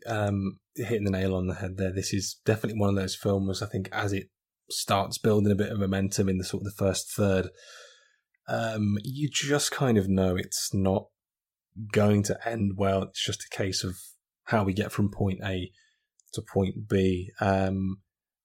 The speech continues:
I mean, I think I, I did like sort of the characterization. You know, they're not, uh, super cops by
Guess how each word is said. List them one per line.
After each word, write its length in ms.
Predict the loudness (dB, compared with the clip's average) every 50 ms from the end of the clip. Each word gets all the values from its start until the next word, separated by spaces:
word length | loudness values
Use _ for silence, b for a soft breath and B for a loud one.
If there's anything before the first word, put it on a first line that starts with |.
| _ _ _ _ _ _ _ -4
I 40 | -4
mean, 120 | -2 -2
I 80 | -4 -2
think 200 | -2 0 0 0
I, 160 | 0 -2 -2 -6 -8 -12 -10
I 120 | -6 -6 -6
did 360 | -2 2 4 4 4 4 2
like 320 | 0 0 0 -2 -6 -10 -14 -16 -12 -8
sort 200 | -6 -4 -4 -4
of 40 | -4
the 60 | -6
characterization. 880 | -6 -4 -4 -6 -6 -6 -4 -4 -2 -2 0 0 -2 -2 -2 -2 -2 0
You 40 | 2
know, 120 | 2 2
they're 100 | 2 4
not, 260 | 2 2 2 0 -4 _ _ _ _ _ _ _ _ _ -20 -18 _ -14
uh, 80 | -14 -14 -12 _ -2
super 460 | 0 2 4 6 6 6 4 2 0
cops 560 | 0 -2 -4 -6 -6 -8 -8 -6 -6 -6 -8 -6 -2
by 460 | 0 2 2 2 2 0 -2 -4 -6